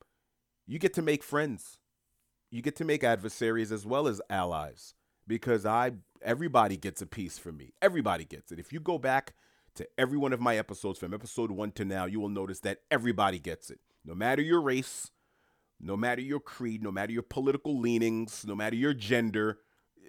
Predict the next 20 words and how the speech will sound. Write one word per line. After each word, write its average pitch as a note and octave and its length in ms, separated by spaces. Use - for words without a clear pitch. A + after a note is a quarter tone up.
I'm A#2+ 160
gonna A#2 220
say A#2 200
something A2 440
that F#2+ 180
you're G#2 100
going F#2+ 220
to F#2 160
agree F#2 280
with, - 340
or G2 120
I'm F#2+ 140
going G2 180
to F#2+ 60
say F#2+ 240
something F2+ 360
that F2 140
you're F2 80
gonna F2 160
go, F2 200